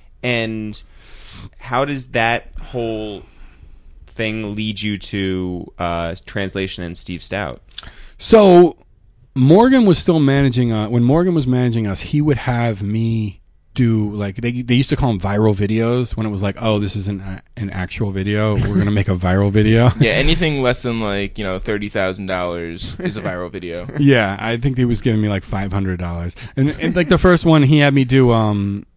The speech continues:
Speaker 2: uh, the Kid Daytona and Jim Jones had a song, and, uh, it was, I can't remember the name of the song, but,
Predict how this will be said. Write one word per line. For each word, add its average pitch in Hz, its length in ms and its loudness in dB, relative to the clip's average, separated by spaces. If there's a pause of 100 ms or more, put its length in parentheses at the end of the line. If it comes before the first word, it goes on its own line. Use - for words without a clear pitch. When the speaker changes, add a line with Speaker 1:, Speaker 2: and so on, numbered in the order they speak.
(200)
Speaker 2:
uh, 104 260 -6 (100)
the 107 100 -2
Kid 127 240 0
Daytona 107 500 0
and 98 200 0
Jim 101 240 -2
Jones 98 340 0
had 92 160 -2
a 92 80 -4
song, 92 640 -4 (800)
and, 92 320 0
uh, 87 320 -2 (300)
it 110 160 -4
was, 107 280 -6
I - 180 -6
can't 123 180 -4
remember 104 140 -2
the 101 60 -2
name 101 140 -2
of 98 60 -2
the - 20 -4
song, 95 400 -2
but, 92 220 -4